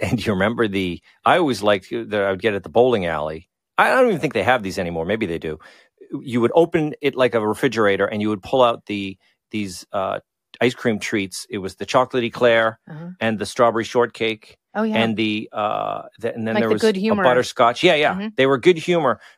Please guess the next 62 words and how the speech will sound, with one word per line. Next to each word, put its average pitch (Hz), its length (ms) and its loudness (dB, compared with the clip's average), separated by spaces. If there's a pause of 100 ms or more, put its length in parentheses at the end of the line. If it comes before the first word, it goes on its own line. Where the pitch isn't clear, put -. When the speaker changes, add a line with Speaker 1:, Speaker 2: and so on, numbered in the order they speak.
Speaker 1:
but 127 100 2
they 139 100 2
were 127 140 4
ice 190 200 2
cream 156 260 -2
bars 127 280 2
with 113 140 -2
nuts 123 480 0
all 139 200 4
over 135 200 0
them 135 220 2
and 117 100 -2
Speaker 2:
Yeah. 117 80 -6
Speaker 1:
had 110 140 -6
the, 113 160 0 (220)
but 127 160 2
they 127 100 2
were, 117 220 2 (120)
you 131 160 -8
know, 107 140 0
high 156 300 2
end. 123 440 0
Speaker 2:
Yeah. 156 220 -10 (460)
Speaker 1:
Like, 107 300 0
normal 151 300 4
ice 135 160 2
creams 113 300 -4
were, 107 100 0
like, 98 360 0
you 98 100 -4
know, 87 240 -6 (120)
fifty 131 320 0
cents, 110 360 -2
but 92 160 -12
these 123 180 -4
cost, 117 300 0
like, 110 100 -6
a 92 60 -8
dollar 98 420 0
and 92 80 -4
a 90 60 -8
quarter 98 360 -2
or 87 40 -2
Speaker 2:
Oh, 85 40 -4
yeah. 98 60 -6
Speaker 1:
something, 92 400 -6
but 90 140 -10
they 98 100 -6
were 90 160 -4
worth 98 300 -4
it. - 140 -10 (200)
Speaker 2:
That's 214 200 -2
like 247 180 0
when 214 120 2
I 196 100 2
discovered 185 440 -2
a 151 60 -4
Choco 170 360 -2
Taco 185 560 -4 (400)
in 170 100 -12
nineteen 175 320 -6
ninety-two. 170 640 -4